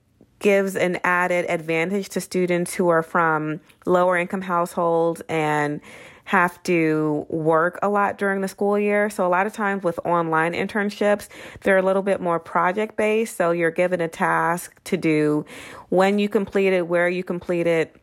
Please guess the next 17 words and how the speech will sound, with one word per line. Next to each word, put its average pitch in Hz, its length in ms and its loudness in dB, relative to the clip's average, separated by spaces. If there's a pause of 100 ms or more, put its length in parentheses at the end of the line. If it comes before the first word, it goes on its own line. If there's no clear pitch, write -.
(680)
You 185 120 4
know, 170 100 6
there's 170 160 2
a 165 60 0
lot 156 160 2
of 156 60 -4
flexibility 165 640 0
there 143 260 2
as 156 120 -2
long 156 260 0
as 151 100 -6
you 151 100 -2
meet 147 280 -4
the 156 80 2
deadline. 180 720 0 (400)
So 156 760 2 (100)
if, - 360 -4